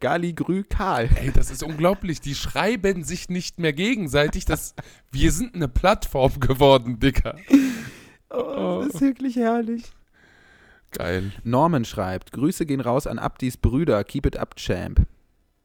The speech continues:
Speaker 2: Oh.
Speaker 1: Äh, an Abdis Bruder, keep it up, Champ.
Speaker 2: Werde ich den ausstellen und noch einen Nackenklatscher geben.
Speaker 1: Stark.
Speaker 2: Ja.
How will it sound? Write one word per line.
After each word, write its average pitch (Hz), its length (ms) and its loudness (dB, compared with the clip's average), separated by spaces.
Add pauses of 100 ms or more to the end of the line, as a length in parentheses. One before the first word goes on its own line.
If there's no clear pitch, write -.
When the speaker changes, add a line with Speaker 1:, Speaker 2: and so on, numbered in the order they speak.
(200)
Speaker 2:
Oh. 95 200 -4
Speaker 1:
Äh, 123 220 2
an 117 280 -2
Abdis - 340 -4
Bruder, 139 340 -2
keep - 200 -2
it 139 80 2
up, 117 140 -4
Champ. - 340 -8 (1500)
Speaker 2:
Werde 147 180 0
ich 160 80 -8
den 151 160 -4
ausstellen 175 460 -2
und 160 200 -10
noch 143 200 -6
einen 143 100 -6
Nackenklatscher 117 600 -4
geben. 95 340 -8 (1300)
Speaker 1:
Stark. - 360 -10 (200)
Speaker 2:
Ja. 92 120 -10